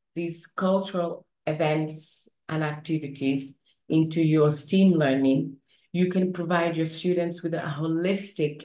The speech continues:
and multicultural education that fosters creativity, critical thinking, and global awareness.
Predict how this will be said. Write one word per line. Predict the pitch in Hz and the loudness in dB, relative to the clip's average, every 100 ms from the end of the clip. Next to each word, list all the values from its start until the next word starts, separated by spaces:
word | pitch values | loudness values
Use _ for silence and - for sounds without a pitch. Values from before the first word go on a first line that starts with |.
| - | -6
and | 156 156 165 | -4 -2 -2
multicultural | 180 185 185 165 170 156 - 160 156 | -2 -2 -4 -8 -6 -8 -6 -8 -8
education | 160 156 151 - 160 151 - 131 135 _ _ _ _ 156 | -6 -8 -8 -8 -8 -6 -8 -8 -10 _ _ _ _ -4
that | 151 | -4
fosters | 170 151 - 151 | -2 -4 -4 -8
creativity, | - - 147 - 196 202 - 214 214 - - _ _ _ _ | -6 -6 -6 -2 -2 -2 -2 -2 -2 -6 -20 _ _ _ _
critical | - 214 208 196 175 | 0 0 2 2 2
thinking, | 175 160 156 151 156 151 - _ - | 2 0 0 0 -4 -4 -8 _ -8
and | 151 156 156 | -4 -2 -2
global | 160 165 165 165 160 139 139 - 147 | -2 0 2 0 0 -2 -4 -6 -6
awareness. | 143 147 135 131 127 - - | -2 0 0 -2 -4 -10 -16